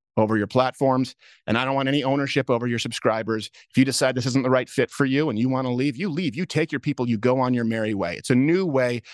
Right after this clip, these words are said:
of doing business, and the real reason, too, that Rumble was such a great fit.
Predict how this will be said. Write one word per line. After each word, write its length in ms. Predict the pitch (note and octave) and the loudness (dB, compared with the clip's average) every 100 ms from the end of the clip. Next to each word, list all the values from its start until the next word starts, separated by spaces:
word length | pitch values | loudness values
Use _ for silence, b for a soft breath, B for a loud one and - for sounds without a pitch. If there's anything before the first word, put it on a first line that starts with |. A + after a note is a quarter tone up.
| B | B
of 160 | A2+ F#2+ | -4 2
doing 300 | A#2 A#2+ A#2+ | 2 4 4
business, 420 | G2 G2 G2 F2+ - | 2 0 0 -2 0
and 400 | E3+ D3 B2 A2 - | 0 0 -2 -4 -4
the 100 | A2+ | 0
real 280 | F3 F3+ | 2 0
reason, 360 | C3 A2+ G2+ G2 | -2 -4 -4 -4
too, 280 | A#2 G2 G2 _ _ _ _ _ - _ | -2 -2 -4 _ _ _ _ _ -20 _
that 140 | - B2+ | -2 0
Rumble 320 | G#2+ B2+ C3 B2 | 2 2 2 0
was 100 | - | 0
such 180 | C3 | -2
a 60 | A#2 | 0
great 220 | A2+ A2 | 0 -2
fit. 320 | - G#2+ F#2+ | 0 0 0